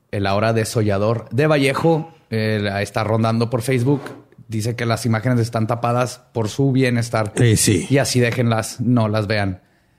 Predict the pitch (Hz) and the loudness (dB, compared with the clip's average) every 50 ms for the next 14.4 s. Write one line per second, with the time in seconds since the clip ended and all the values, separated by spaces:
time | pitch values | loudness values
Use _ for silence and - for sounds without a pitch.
0 | _ _ - 113 104 110 113 123 117 120 117 117 117 110 110 110 117 120 123 117 | _ _ -2 0 0 2 2 2 4 4 4 4 4 4 2 2 2 4 4 2
1 | 120 127 117 - 110 - 117 107 104 107 - - 107 - 113 95 85 - - 113 | 2 0 0 -2 -2 -2 -2 -2 -2 -4 -4 -6 -4 -4 -4 -6 -6 -8 -8 -8
2 | 98 - - 104 98 104 95 92 95 - - - - _ _ 120 107 - - 127 | -8 -6 -2 0 2 4 6 6 4 4 0 -6 -16 _ _ -6 -6 -4 -4 -6
3 | 117 - 123 117 113 - - - - - - - - - - _ 123 120 120 117 | -6 -4 -4 -4 -4 -4 -8 -14 -20 -20 -20 -20 -20 -20 -14 _ -4 -2 -2 0
4 | 120 117 110 135 131 113 - 131 123 117 117 120 117 117 151 135 143 139 120 147 | 0 0 0 0 0 0 0 0 -2 0 0 -2 -2 -2 0 0 0 0 2 2
5 | 151 151 147 - 104 92 - 101 104 101 95 87 - 101 104 117 110 123 113 - | 0 0 0 -2 -6 -4 -4 -2 -2 -2 -4 -4 -2 -2 -2 0 -2 -2 -2 0
6 | 117 117 110 - 120 117 113 - - 117 101 98 101 101 101 - 95 92 - - | 0 0 0 0 0 0 -2 -2 -4 -4 -2 -2 -2 -2 -2 -2 -4 -6 -4 -4
7 | 104 98 98 101 101 101 90 - 117 - 110 101 - 123 117 117 107 113 117 - | -4 -2 -2 -2 -2 -4 -4 -8 -10 -10 -8 -6 -4 -2 -2 -2 -4 -4 -8 -12
8 | - _ _ - 104 90 87 85 90 - - 87 90 120 123 123 120 127 123 117 | -18 _ _ -10 -10 -8 -8 -8 -8 -10 -8 -8 -4 -2 0 0 2 2 2 2
9 | 113 113 147 147 - - - _ _ _ _ _ _ _ _ _ _ _ _ _ | 0 0 -2 -2 -4 -6 -12 _ _ _ _ _ _ _ _ _ _ _ _ _
10 | _ _ _ - 127 113 101 98 - - 120 104 101 107 90 110 104 92 87 90 | _ _ _ -8 -4 -4 -4 -4 -2 -2 -2 0 0 0 0 0 0 -2 -2 -6
11 | - - 110 - - - - - - _ _ _ _ _ - - - - - _ | -8 -8 -8 -8 -8 -8 -10 -12 -16 _ _ _ _ _ -20 -20 -20 -20 -20 _
12 | _ _ - - - 113 107 107 107 - - 127 113 110 107 104 98 - - - | _ _ -4 0 2 2 4 2 2 0 0 2 2 4 4 2 2 0 -2 -2
13 | - - 95 92 92 90 90 90 87 - - 110 104 113 120 107 - - - 135 | 0 0 2 2 2 2 2 0 -2 0 2 2 4 4 4 2 0 0 0 0
14 | 120 - - 120 127 135 - - | 0 2 0 0 2 0 -2 -6